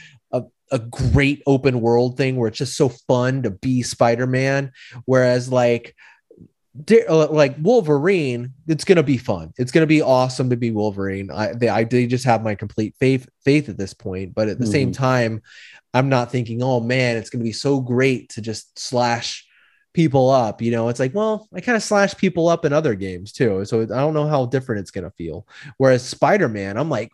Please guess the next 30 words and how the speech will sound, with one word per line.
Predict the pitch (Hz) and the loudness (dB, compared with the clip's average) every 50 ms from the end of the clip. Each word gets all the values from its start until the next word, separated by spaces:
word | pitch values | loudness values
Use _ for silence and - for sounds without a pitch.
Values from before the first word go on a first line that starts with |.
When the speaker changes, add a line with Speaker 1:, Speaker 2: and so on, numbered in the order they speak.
| _ _ _ - | _ _ _ -16
Speaker 1:
"Man, | 285 294 302 311 302 285 269 247 | -8 -4 -2 0 2 2 4 4
this | 240 208 - | 2 2 0
is | 208 170 - _ _ _ _ | -2 -6 -6 _ _ _ _
freaking | - 320 320 294 269 - 277 277 269 | 0 2 4 4 4 2 0 -2 0
awesome, | 269 262 262 254 247 - 262 220 180 185 | 0 0 0 -2 -4 -4 -4 -4 -4 -4
zipping | 151 151 202 220 - 233 226 | 0 2 2 2 2 0 0
around | 214 202 208 208 208 208 208 202 170 | 0 0 0 0 0 0 -2 -2 -4
and | 143 143 | -4 -2
doing | 196 185 139 123 | -2 -2 -4 -4
combos, | - - - 190 190 196 196 190 190 190 196 190 170 | -8 -6 -4 -2 -2 -2 0 2 2 4 4 2 2
and | 160 131 - - - - - 208 - - | 0 -4 -4 -12 -16 -10 -10 -8 -4 2
it's | 175 180 175 175 - - | 4 4 4 2 -4 -4
amazing." | - 160 165 175 185 190 202 220 202 165 143 117 98 95 113 _ - 160 151 - | -2 -2 0 2 4 4 4 2 0 -2 -4 -6 -8 -10 -16 _ -20 -20 -10 0
So, | - 180 185 | 2 2 2
but | 185 190 190 202 190 - | 2 2 2 2 2 2
Speaker 2:
Yeah. | - _ _ _ _ - | -2 _ _ _ _ -6
Speaker 1:
maybe | - 160 185 226 220 247 | 2 4 4 6 6 4
they'll | 214 233 220 202 | 6 6 4 4
figure | - 208 202 190 185 175 | 6 4 4 4 4 2
out | 170 165 160 | 2 2 0
something | - 175 165 156 170 165 165 165 | -4 -4 -4 -2 -2 -2 -4 -4
to | - 156 | -4 -4
make | 131 127 127 127 123 131 | -2 0 0 -2 0 0
it | 123 117 - _ _ _ _ _ _ _ _ | -2 -2 -2 _ _ _ _ _ _ _ _
feel, | - 143 135 135 131 127 127 131 131 127 - _ _ _ _ _ _ _ | 0 2 2 4 2 2 2 0 -2 -6 -14 _ _ _ _ _ _ _
like, | - 131 131 120 117 104 - _ _ _ _ _ _ _ _ _ _ _ _ _ _ _ _ _ _ _ _ _ _ _ _ _ _ - | -2 2 2 2 2 0 -4 _ _ _ _ _ _ _ _ _ _ _ _ _ _ _ _ _ _ _ _ _ _ _ _ _ _ 2
just | 175 165 147 - - - - | 2 2 2 2 -8 -12 -4
really | 165 151 147 156 143 139 139 127 | 2 4 4 6 6 4 2 0
special. | 131 - - 131 120 123 - 147 139 139 135 131 120 127 | 0 0 2 2 2 2 2 0 0 0 -2 -4 -6 0
But | 127 127 113 110 110 - | 2 2 2 2 0 -6